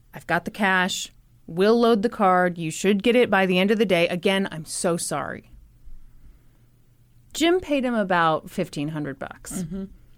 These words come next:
Speaker 1: But then he broke the bad news. He was like, "I'm having trouble getting the rest of the money, but I will try." Around this time, Miriam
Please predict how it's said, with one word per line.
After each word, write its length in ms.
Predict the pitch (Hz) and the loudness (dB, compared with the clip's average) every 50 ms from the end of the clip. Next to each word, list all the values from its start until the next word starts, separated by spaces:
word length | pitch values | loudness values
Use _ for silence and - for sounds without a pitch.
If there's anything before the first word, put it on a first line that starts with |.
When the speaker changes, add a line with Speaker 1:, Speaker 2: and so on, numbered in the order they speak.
| _ _ - _ _ _ _ _ _ _ _ _ _ _ _ _ _ _ _ - - _ - _ _ _ _ _ _ _ _ _ - | _ _ -20 _ _ _ _ _ _ _ _ _ _ _ _ _ _ _ _ -20 -20 _ -20 _ _ _ _ _ _ _ _ _ -10
Speaker 1:
But 160 | - 180 165 - | -10 -10 -6 -4
then 160 | 196 190 196 | -2 -2 0
he 100 | 190 185 | -2 -2
broke 280 | 170 175 156 143 - | -2 -2 -4 -4 -4
the 80 | - 147 | -10 -10
bad 280 | - 147 123 123 123 135 | -8 -6 -6 -6 -6 -8
news. 460 | 131 120 110 120 139 - - - _ _ - - - - - - - _ _ _ _ _ - - - - - - | -10 -10 -10 -10 -12 -12 -14 -16 _ _ -20 -20 -20 -20 -20 -20 -20 _ _ _ _ _ -20 -20 -20 -20 -20 -14
He 180 | - - 190 | -6 -4 -4
was 100 | 170 160 | -2 0
like, 280 | 180 170 165 160 - - - - - - - - - - - - - - - | 0 0 0 -2 -4 -10 -20 -20 -20 -20 -20 -20 -20 -20 -20 -20 -20 -14 -6
"I'm 220 | - 175 180 196 202 | -4 -2 0 0 2
having 260 | 220 214 202 208 214 | 2 2 2 2 2
trouble 320 | 214 - 254 220 202 208 | 2 2 2 2 4 2
getting 240 | 214 196 185 185 190 | 2 4 2 2 2
the 80 | 185 165 | 0 2
rest 300 | 165 160 156 - - 175 | 0 0 -2 -2 -6 -8
of 60 | 160 | -6
the 60 | 160 | -6
money, 380 | 143 131 127 127 - - - - _ _ _ _ _ _ - | -6 -6 -8 -10 -12 -14 -18 -20 _ _ _ _ _ _ -2
but 100 | - 185 | 0 2
I 140 | 160 170 180 | 2 4 2
will 180 | 180 175 190 208 | 2 2 2 0
try." 540 | - - - 240 185 156 123 - - - - - _ _ _ _ _ - - - - - - - - - - - - _ _ - _ _ _ _ _ - | 0 0 2 2 2 2 0 -2 -6 -12 -20 -20 _ _ _ _ _ -20 -20 -20 -20 -20 -20 -20 -20 -20 -20 -20 -20 _ _ -20 _ _ _ _ _ -10
Around 300 | - 185 185 185 196 202 | -4 0 2 4 4 4
this 180 | 202 202 214 - | 4 2 0 0
time, 380 | - 240 202 190 190 190 185 | 0 2 2 4 4 4 4
Miriam 480 | 190 190 196 202 196 202 202 202 202 | 4 4 4 4 4 4 4 4 2